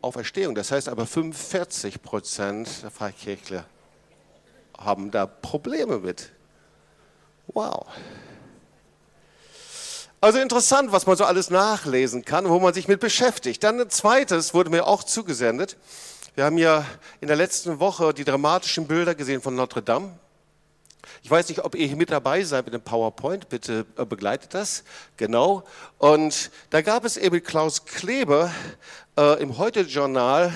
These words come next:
wurde eben dieses Bild gezeigt, vielleicht habt ihr es auch gesehen, äh, als dann dieses Dach brannte und alles stürzte dann in die Mitte des, des Domes. Ähm, und dahinter gab's dann dieses Bild von einem innen verbrannten,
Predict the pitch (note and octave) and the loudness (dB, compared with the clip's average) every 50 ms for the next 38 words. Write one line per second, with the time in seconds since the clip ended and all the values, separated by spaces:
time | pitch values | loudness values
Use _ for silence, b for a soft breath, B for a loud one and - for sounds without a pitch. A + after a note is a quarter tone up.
0 | E3 - C3+ D3 E3+ E3+ E3 C#3 D3 C#3+ C#3 D3 E3+ E3 F3 C3+ B2+ B2+ E3 F#3 | -8 -6 -2 -2 -2 0 0 -2 -4 -4 -4 -6 -6 -6 -6 -8 -6 0 2 2
1 | A3 A3 - F3+ - - - - A#2+ B2 C3+ - - C3+ C3 D3 - D3 C3 - | 2 2 -4 -10 -10 -10 -8 -4 -2 -2 -2 -2 -6 -8 -10 -8 -10 -10 -8 -8
2 | D#3 - - E3 - - - D3 A#2+ A2+ C3 C#3 D3+ E3+ F3 - B B B B | -8 -6 -6 -6 -6 -8 -10 -10 -6 -4 -2 -2 -2 -4 -6 -10 B B B B
3 | B B B - - C3 C3 C3 C3+ C3+ - - C#3+ D#3 D#3 - - D3 C#3+ C#3+ | B B B -2 2 4 4 4 2 0 -2 -2 -2 -2 -2 -2 -2 0 0 0
4 | D3 C3+ B2 B2 A#2+ B2 B2+ B2 - - - - - - - - - - - - | 0 -2 -8 -10 -8 -6 -6 -6 -4 -6 -8 -8 -10 -12 -14 -14 -16 -20 -8 -6
5 | - E3 F3 - - - D3 - C3 C#3 D3+ F3+ F#3+ - F3 D#3+ B2 A#2+ A#2 D3 | -6 -4 -4 -8 -10 -12 -8 -2 -2 -2 -2 -2 -6 -6 -6 -4 -4 -4 -4 -4
6 | D3+ D3 C#3 C3+ - - - F3 F3+ - - - D#3 C3+ C3 A#2+ B2 A#2+ B2+ - | -6 -6 -6 -8 -8 -6 -6 -6 -6 -6 -6 -8 -8 -8 -8 -8 -8 -6 -6 -8
7 | - - E3+ D#3 D3 C#3 - - - - A#2 G2+ - - - C3 C#3+ E3+ F#3 F#3+ | -6 -6 -6 -6 -6 -6 -10 -14 -14 -14 -14 -14 -12 -6 -4 -4 -2 -2 -2 -4
8 | F#3 - - - - B B B B B B B B _ B2+ C3 C3 C3 C3 C3 | -4 -4 -6 -8 -10 B B B B B B B B _ 0 2 2 2 0 -4
9 | B B B B B B B2 C3 C3 A#2+ B2+ D#3 E3+ - F3+ E3 - D3 C#3+ D3 | B B B B B B -4 -4 -4 -2 -2 -4 -4 -2 -2 -4 -2 -2 -2 -2
10 | D3 - - C3+ B2+ A#2+ A#2+ C3+ F3+ F#3 F3 D#3+ - C#3 B2 _ E3+ F#3+ F#3+ D#3+ | -2 -4 -6 -6 -6 -6 -8 -10 -10 -8 -8 -10 -10 -12 -2 _ 2 4 4 4
11 | D3+ E3+ F3+ - - - - B2 B2+ A#2+ B2 A#2+ B2+ C#3+ E3+ D#3+ F3+ E3+ D#3 D3 | 2 0 -2 -4 -8 -6 -6 -4 -2 -2 -4 -4 -4 -4 -2 -2 -2 -2 -2 -4
12 | C#3 - - B2+ A#2+ A#2 - - A#2 B2 C#3+ E3+ E3+ - D#3 E3 D#3+ D#3 D3+ D3+ | -6 -2 -2 -2 -2 -2 -6 -4 -2 -4 -4 -4 -6 -8 -8 -6 -6 -6 -6 -6
13 | D3 | -8